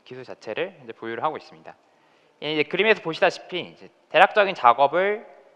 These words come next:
딥러닝이 먼저 해주고, 그다음에 사용자는 이제 클릭 몇 번의 수정만으로 그 작업을 완료하는 것을 말하는데요.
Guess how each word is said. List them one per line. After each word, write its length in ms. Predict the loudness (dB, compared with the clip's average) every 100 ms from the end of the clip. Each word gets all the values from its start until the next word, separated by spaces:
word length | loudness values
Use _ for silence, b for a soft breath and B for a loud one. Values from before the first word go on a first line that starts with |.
| _
딥러닝이 360 | -4 -2 -2
먼저 220 | -4 -4
해주고, 400 | -8 -12 -10 -12 -14 b b b b
그다음에 180 | -18 -6
사용자는 680 | 0 0 0 -4 -2 -6 -8
이제 100 | -16
클릭 260 | -10 -6
몇 160 | -2 -2
번의 280 | 0 -2 -4
수정만으로 680 | -4 -2 -2 -4 -8 -10 -14 _ _ _
그 100 | -8
작업을 380 | -2 0 0
완료하는 600 | 0 -2 -2 -2 -2 -4
것을 220 | -6 -8 -6
말하는데요. 500 | -4 -6 -8 -18